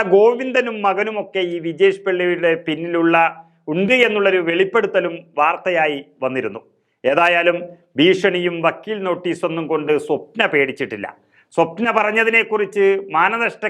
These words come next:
കേസ് പോയിട്ട് ഒരക്ഷരം മിണ്ടാൻ കഴിയാത്ത പിണറായിയുടെ നാട്ടിലേക്ക് അന്വേഷണത്തിനെ നേരിടാൻ സ്വപ്ന വന്നിരിക്കുകയാണിപ്പോൾ. കണ്ണൂരിൽ കേസ് കൊടുത്താൽ ഇവിടെ ഹാജരാകില്ലെന്നും അറസ്റ്റ് വാറണ്ട് പോകുമെന്നുമൊക്കെയുള്ളൊരു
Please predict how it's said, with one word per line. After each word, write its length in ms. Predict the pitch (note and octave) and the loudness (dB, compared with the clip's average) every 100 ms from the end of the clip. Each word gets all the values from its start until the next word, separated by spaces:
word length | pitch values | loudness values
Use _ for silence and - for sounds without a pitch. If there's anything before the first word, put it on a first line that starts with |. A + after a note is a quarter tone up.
| G#3 | -2
കേസ് 240 | G3 F#3+ F#3+ | -2 -2 -2
പോയിട്ട് 400 | F#3 F#3 F3+ G#3 A3 - - - | 0 0 2 2 2 -4 -12 2
ഒരക്ഷരം 540 | F#3+ A3+ A3 - B3+ B3+ | 4 4 0 0 0 0
മിണ്ടാൻ 340 | A#3 A3+ B3+ C4+ A3 | -2 0 2 2 -2
കഴിയാത്ത 460 | A3+ G#3+ G#3 G#3 F#3+ | -4 0 -2 -2 -6
പിണറായിയുടെ 600 | - F#3+ A#3+ B3 B3 A3+ G#3 | -4 -2 2 0 0 -2 -2
നാട്ടിലേക്ക് 560 | F#3+ F#3 F#3+ F3+ F3 E3 G#2 _ _ - C#3 | -2 -4 -4 -4 -4 -6 -8 _ _ -6 -4
അന്വേഷണത്തിനെ 720 | F#3 G3+ F#3+ F#3+ F#3 F#3 F3+ F3+ | 0 0 0 -2 -2 -2 0 0
നേരിടാൻ 400 | F3+ F3 E3+ E3+ E3+ _ | 0 2 0 -2 -6 _
സ്വപ്ന 360 | E3 D#3 D#3 E3 | -12 -10 -6 -2
വന്നിരിക്കുകയാണിപ്പോൾ. 920 | D3+ D#3 D#3+ D3+ D#3 D3 C#3+ C3 C#3 B2 - _ _ _ | 0 0 -2 -4 -2 0 0 -2 -6 -8 -12 _ _ _
കണ്ണൂരിൽ 460 | C#3+ E3+ F#3+ G3 G3+ G3 | -4 0 2 2 2 0
കേസ് 240 | F#3+ F#3+ G3 | 0 0 -2
കൊടുത്താൽ 400 | G3+ F#3+ F#3+ G3 F#3+ - | -4 0 2 2 -2 -10
ഇവിടെ 200 | D#3+ F#3 D3+ | -2 0 2
ഹാജരാകില്ലെന്നും 840 | D#3+ E3 G3 G3 F#3+ F#3+ F#3+ G3 G3+ _ _ _ - | 2 0 0 0 0 -6 -8 -8 -14 _ _ _ 0
അറസ്റ്റ് 340 | A3 G#3+ - A#3+ | 0 -2 -6 0
വാറണ്ട് 480 | A3+ A3 A3+ G#3+ A3 A3 A3 | 2 2 0 -4 -4 -6 -4
പോകുമെന്നുമൊക്കെയുള്ളൊരു 1040 | G3 A3 A#3 A3+ A3 G#3+ G#3+ G#3+ G#3+ G#3+ | -2 -2 -2 -4 -4 -4 0 2 2 0